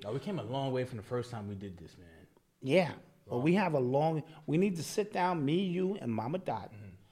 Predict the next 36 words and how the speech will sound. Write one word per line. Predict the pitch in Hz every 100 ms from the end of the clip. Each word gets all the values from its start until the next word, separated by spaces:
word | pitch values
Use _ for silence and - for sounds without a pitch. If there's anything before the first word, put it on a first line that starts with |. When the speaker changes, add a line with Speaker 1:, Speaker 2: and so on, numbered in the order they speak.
| - - _ -
Speaker 2:
and | 117
just | 117 123 117 -
talk | - 165 156
about | - 110 107 107 - - _ _ _ _ _ _ -
everything. | 135 120 98 90 82 - -
Speaker 1:
I'm | 175
with | 269 -
that. | 90 - - _ _ _
Speaker 2:
Because | - 120 120 -
we | 165
got | 160 156
a |
couple | 135 139 -
of | 131
surprises | - 120 - 139 139 117 113
in | 110
this | 113
story | - - 117 110 101 98 - - - - -
that's | 110
gonna | - 110
make | 113 113
your | 117
mouth | 113 107
drop. | - - - - _ _ _ _
You're | - 117
gonna | 113
be | 104
like, | 98 90 82
"What? | 90 123 - - -
Speaker 1:
Yeah. | 95 131 85 - - - 90
Speaker 2:
That | 156 -
was | 180 151
happening | 170 170 202 180 156
during | 135 131 117
that?" | 113 151 -
Yeah, | 101 104 139